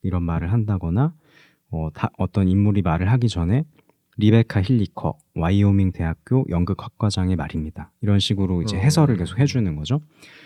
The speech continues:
Speaker 1: 또 하나 특이한 점은 등장인물이 엄청나게 많기 때문에, 근데 이거를 단 한 열 명 정도의 배우들이 연기를 하는 거예요. 그래서 계속 다른 사람이 되어가면서 심지어 서술자까지도 돌아가면서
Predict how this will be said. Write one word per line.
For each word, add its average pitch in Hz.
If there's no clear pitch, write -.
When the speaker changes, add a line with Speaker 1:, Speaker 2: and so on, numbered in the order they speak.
Speaker 1:
또 165
하나 160
특이한 151
점은 110
등장인물이 120
엄청나게 117
많기 80
때문에, 90
근데 113
이거를 110
단 107
한 120
열 95
명 139
정도의 104
배우들이 92
연기를 90
하는 120
거예요. 76
그래서 101
계속 98
다른 117
사람이 123
되어가면서 87
심지어 127
서술자까지도 104
돌아가면서 104